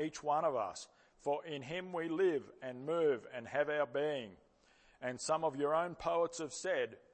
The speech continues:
"We are his offspring." We know that unknown God. We can share that unknown God.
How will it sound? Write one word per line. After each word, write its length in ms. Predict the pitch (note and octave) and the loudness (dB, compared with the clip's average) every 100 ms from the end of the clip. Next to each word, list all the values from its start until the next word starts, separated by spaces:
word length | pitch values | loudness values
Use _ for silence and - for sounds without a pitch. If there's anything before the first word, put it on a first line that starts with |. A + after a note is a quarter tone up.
| A2+ | -8
"We 340 | D3 C3+ A2+ - | -4 -4 -6 -8
are 400 | C#3 C3 B2 G#2+ - - _ _ _ _ | 2 4 6 4 -2 -18 _ _ _ _
his 280 | C3+ A#2 - | -6 -6 -6
offspring." 540 | B2+ C3 - - A2+ G2 D#2 _ _ _ _ _ _ _ _ _ _ _ _ _ _ _ _ _ _ - | -4 -4 -4 -10 -10 -10 -18 _ _ _ _ _ _ _ _ _ _ _ _ _ _ _ _ _ _ -6
We 160 | E3 | -2
know 240 | E3+ E3+ F3+ | 4 4 6
that 180 | D#3 D3+ | 6 6
unknown 480 | D#3 D#3 D3 C#3+ B2+ | 4 2 0 0 2
God. 340 | D3 C#3 G#2+ | 4 4 2
We 100 | C#3 | -4
can 120 | C3 | -6
share 320 | - D3+ E3 | -6 0 2
that 180 | E3 D3 | 4 4
unknown 480 | C#3 C#3 C3+ C3 B2 | 2 -2 -2 -4 -4
God. 320 | A#2+ A#2 G#2 | -2 0 0